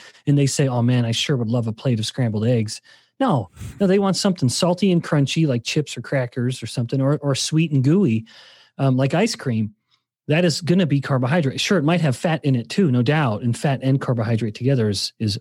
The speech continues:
a wonderful, magical, toxic mix. But regardless, the solution in the case of insulin resistance is turn it down.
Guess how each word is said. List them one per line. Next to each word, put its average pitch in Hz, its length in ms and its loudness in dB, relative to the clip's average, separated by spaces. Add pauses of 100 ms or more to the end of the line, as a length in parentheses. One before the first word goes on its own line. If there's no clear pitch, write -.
a 107 180 -4
wonderful, 127 540 0
magical, 113 600 -2 (280)
toxic 135 520 -4
mix. 139 340 0 (400)
But 143 240 0 (760)
regardless, 143 560 0
the 135 120 -2
solution 170 520 0
in 151 100 2
the 147 60 2
case 143 280 -4
of 131 80 0
insulin 139 320 0
resistance 120 500 -4
is 120 220 -4 (520)
turn 160 200 2
it 143 80 -4
down. 117 340 -2